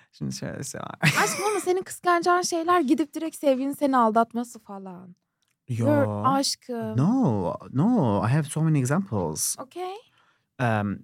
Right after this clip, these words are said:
Speaker 1: ya ben şeyden bahsediyorum. Kıskançlık bölümünde de bunu konuşmuştuk yıllar yıllar önce çektiğimiz. Hani kıskançlık dediğimiz şeyle hani bu envy falan falan değişiyor. Onlara girmiyorum bile de çok psikolojik kısmına.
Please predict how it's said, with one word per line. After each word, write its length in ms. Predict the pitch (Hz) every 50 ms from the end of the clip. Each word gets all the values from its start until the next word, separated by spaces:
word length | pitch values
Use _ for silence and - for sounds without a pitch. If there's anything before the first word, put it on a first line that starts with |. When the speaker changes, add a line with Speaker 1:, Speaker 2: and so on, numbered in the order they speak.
| -
Speaker 1:
ya 120 | - 120 113
ben 80 | 123
şeyden 280 | 127 - 131 123 120 110
bahsediyorum. 480 | 104 101 - 98 98 95 95 95 - - _ _ _ _ _ _ _ _ _ _ _
Kıskançlık 520 | - - 117 - 135 131 127 - - 151
bölümünde 260 | 143 131 123 127 131
de 80 | 127 113
bunu 160 | 107 101 90
konuşmuştuk 560 | - 110 110 110 - - - - - 107 -
yıllar 300 | 107 110 107 107 107 107
yıllar 240 | 107 107 101 98 95
önce 160 | 95 95 95
çektiğimiz. 680 | 98 - 98 98 98 - - 104 104 101 113 147 147 -
Hani 140 | 110 110 104
kıskançlık 460 | - - - - 110 110 - - 127
dediğimiz 220 | 117 117 117 117
şeyle 560 | - - - 113 113 110 110 110 110 98 - -
hani 200 | - 107 104 98
bu 180 | 95 101 98 98 - _ _ - 98 - _ -
envy 440 | 113 117 113 107 104 104 110 107
falan 180 | 101 - 101 101
falan 200 | 101 110 107 98
değişiyor. 320 | 101 101 104 - 110 98
Onlara 120 | 101 101 101
girmiyorum 440 | 98 101 - 107 98 92 92 98 101
bile 140 | 113 127
de 80 | 127 95
çok 260 | - - - - _
psikolojik 360 | - - - 104 101 101 -
kısmına. 360 | - - - 107 104 147 208